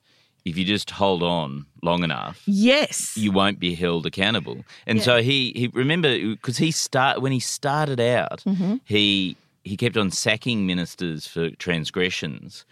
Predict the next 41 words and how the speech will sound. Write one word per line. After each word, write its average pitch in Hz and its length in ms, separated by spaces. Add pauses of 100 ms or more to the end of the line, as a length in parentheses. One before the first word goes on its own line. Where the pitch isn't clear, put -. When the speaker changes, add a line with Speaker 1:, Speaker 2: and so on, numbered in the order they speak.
(120)
Speaker 2:
Mm. 185 240
Speaker 1:
And 101 120
that 117 180 (240)
then 101 220
just 87 180
led 95 360
to 82 320 (160)
it 90 140
looking 82 460
like 82 320
his 78 220
government 78 420
was 64 120
in 78 120
chaos. - 540 (260)
So - 100
he 104 80
just 110 160
stopped 160 320
that. - 200
He 95 120
just 98 180
stopped - 520 (160)
being 208 180
Speaker 2:
Like - 100
Peter 330 120
Speaker 1:
accountable. 320 220
Speaker 2:
Reith. - 520
He 247 100
kept 311 320
Speaker 1:
Yeah. 302 80
Speaker 2:
him 165 140
with 214 140
all 247 180
that, 220 280
you 202 120
know, 196 120
Speaker 1:
Yeah. 151 260 (220)
Speaker 2:
all 202 300
Speaker 1:
And 208 80
Speaker 2:
the, - 40